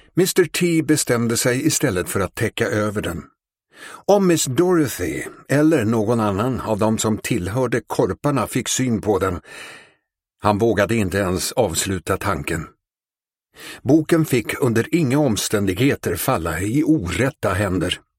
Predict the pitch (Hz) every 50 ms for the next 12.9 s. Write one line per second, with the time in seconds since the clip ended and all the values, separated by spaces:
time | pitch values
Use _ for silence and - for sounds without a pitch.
0 | _ _ _ _ _ _ _ _ _ _ _ _ _ _ - - - - - -
1 | - - 107 - 135 113 - - 123 117 110 104 - - - 131 151 110 87 90
2 | 92 92 101 - - 110 101 101 98 - 101 95 - 101 - - - - - 107
3 | 95 85 - - 95 85 98 104 92 98 101 82 80 82 - - _ _ _ _
4 | _ _ _ _ - - - - - - 127 135 147 175 - - 147 143 143 165
5 | 165 131 135 160 151 - - - 147 165 160 110 87 - 98 98 107 117 127 117
6 | 98 80 92 107 117 107 98 98 101 110 123 104 98 104 95 82 - - 101 95
7 | 90 - - - - - - - - - _ _ _ - 90 113 123 147 165 156
8 | 131 151 170 156 - - - 113 101 92 104 107 123 139 139 139 139 117 - 131
9 | 143 127 101 - - 127 113 120 - 104 92 85 78 90 123 175 160 85 71 73
10 | 95 98 104 101 - 104 98 87 - - 143 113 78 76 92 95 92 - - 131
11 | 107 90 90 90 - - 117 127 170 151 69 78 82 82 - - 110 95 98 101
12 | 90 92 92 87 85 107 104 87 80 110 110 104 90 76 - - -